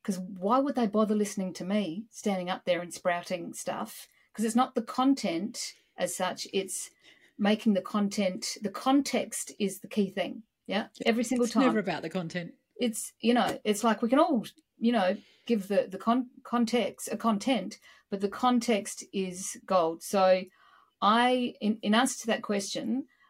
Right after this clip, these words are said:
Speaker 1: uh, and to your, um, to your, uh, um, uh, member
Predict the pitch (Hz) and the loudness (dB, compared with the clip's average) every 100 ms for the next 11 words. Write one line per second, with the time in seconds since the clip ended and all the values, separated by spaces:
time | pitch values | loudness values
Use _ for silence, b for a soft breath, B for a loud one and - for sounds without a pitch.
0 | b 190 175 - 190 - 196 190 185 180 | b -2 -2 -2 -4 0 0 4 6 8
1 | 175 165 175 165 165 165 - - 196 180 | 6 4 -4 -4 -4 -8 -12 -6 -4 0
2 | 175 170 165 160 180 170 160 - - _ | 0 0 -2 -4 -10 -8 -8 -10 -16 _
3 | 233 208 - _ _ - - _ - 170 | -16 -14 -14 _ _ -20 -20 _ -14 -10
4 | 170 196 190 165 190 | -2 0 0 0 -4